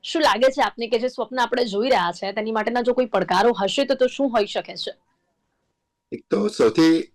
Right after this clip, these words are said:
Speaker 2: મોટો અને મહત્વનો પડકાર, જ્યારે મેં ઓગણીસો ત્યાસીમાં સ્પેસ એપ્લિકેશન સેન્ટર ઈસરોને જોઈન કર્યું ને તરત જ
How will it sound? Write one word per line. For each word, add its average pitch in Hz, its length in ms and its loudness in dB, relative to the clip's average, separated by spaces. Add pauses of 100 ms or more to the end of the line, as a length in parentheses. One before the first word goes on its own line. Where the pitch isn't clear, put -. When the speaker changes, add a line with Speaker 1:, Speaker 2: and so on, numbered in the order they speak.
Speaker 2:
મોટો 131 420 4
અને 156 120 2
મહત્વનો 139 520 0
પડકાર, 120 440 0
જ્યારે 143 280 2
મેં 165 240 -4
ઓગણીસો 147 420 -2
ત્યાસીમાં 127 680 -6 (160)
સ્પેસ 143 400 2
એપ્લિકેશન 147 540 2
સેન્ટર 131 420 0
ઈસરોને 135 460 0
જોઈન 117 340 2
કર્યું 139 280 -2
ને 143 100 -2
તરત 143 420 0
જ 113 120 -2